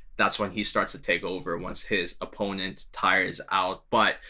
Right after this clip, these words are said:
Dricus has said he got the surgery, his nose is better now, so we're not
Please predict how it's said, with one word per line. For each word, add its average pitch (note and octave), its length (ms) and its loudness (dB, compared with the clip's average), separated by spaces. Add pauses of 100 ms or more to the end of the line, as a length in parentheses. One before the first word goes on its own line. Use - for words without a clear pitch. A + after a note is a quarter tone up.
(520)
Dricus D#3 360 6
has C#3+ 200 8
said D3+ 300 8
he C3 140 2
got C3 260 6
the C3+ 80 4
surgery, C3+ 640 6
his B2 200 -2
nose B2 280 2
is A2 100 -6
better A#2+ 300 6
now, A#2+ 220 2
so A#2 180 0
we're G#2+ 120 4
not A2 360 4